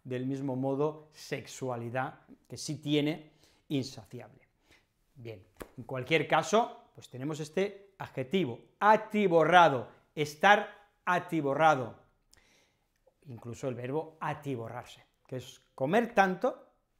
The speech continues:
que ya no quieres comer más. Que en otras palabras también podría definirse con el estómago lleno. Estómago lleno. No, a veces que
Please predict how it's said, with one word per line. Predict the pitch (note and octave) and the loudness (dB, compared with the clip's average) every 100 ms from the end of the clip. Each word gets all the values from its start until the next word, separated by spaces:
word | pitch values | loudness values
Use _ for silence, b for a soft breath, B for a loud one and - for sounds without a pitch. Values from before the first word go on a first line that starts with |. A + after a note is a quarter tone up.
| _ | _
que | B2+ | -10
ya | B2 | -8
no | A#2 | -8
quieres | A#2+ B2 | -12 -18
comer | - B2 _ | -20 -20 _
más. | - _ _ _ _ _ _ _ | -20 _ _ _ _ _ _ _
Que | G3 | 2
en | F#3 | 4
otras | G3 G3+ G3+ | 4 4 2
palabras | - F3 F#3 G#3 G3 A3 A3 | 6 8 12 10 10 2 0
también | C#3 C#3 F#3+ F#3+ | -4 0 0 0
podría | C#3+ C#3 F3 F3+ F#3 | -2 0 2 4 2
definirse | F#3 F#3 F#3+ G3 F#3+ A3 | 0 -2 0 0 0 0
con | G#3 A3 A#3 - | 0 -2 -4 -8
el | C#3 | -6
estómago | B2 - D#3 B2 G#2 | -6 -4 -6 -6 -10
lleno. | F#2+ F#2 _ _ _ _ _ - | -18 -20 _ _ _ _ _ -12
Estómago | D#3 - G3 A3 G#3+ G#3+ G#3 | -12 -4 0 0 2 0 0
lleno. | D3 G3 F#3+ C3 - _ _ _ _ _ - | 6 6 6 -4 -12 _ _ _ _ _ -18
No, | B2+ - _ D3 | -18 -18 _ -16
a | |
veces | B2 D3 D3 | -10 -10 -2
que | C#3+ E3 - _ | -2 -2 -6 _